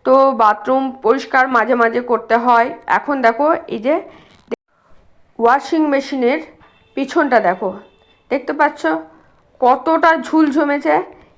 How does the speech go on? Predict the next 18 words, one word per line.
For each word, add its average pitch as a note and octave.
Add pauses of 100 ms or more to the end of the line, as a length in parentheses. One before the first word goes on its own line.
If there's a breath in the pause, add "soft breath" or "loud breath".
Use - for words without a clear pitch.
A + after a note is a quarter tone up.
এই B3
ঝুলগুলো C4+
কিন্তু C4+
আমি B3
এটাকে B3 (640 soft breath)
ঘোরালাম, D4 (880)
ঘুরিয়ে C4
ঝুলগুলো B3+
একটু C4
ঝেড়ে A#3
নিচ্ছি, A#3 (420 loud breath)
কারণ C4
এই B3
সমস্ত C#4
কিছু E4
আমাকেই A3
দেখতে A3+
হয়। E3+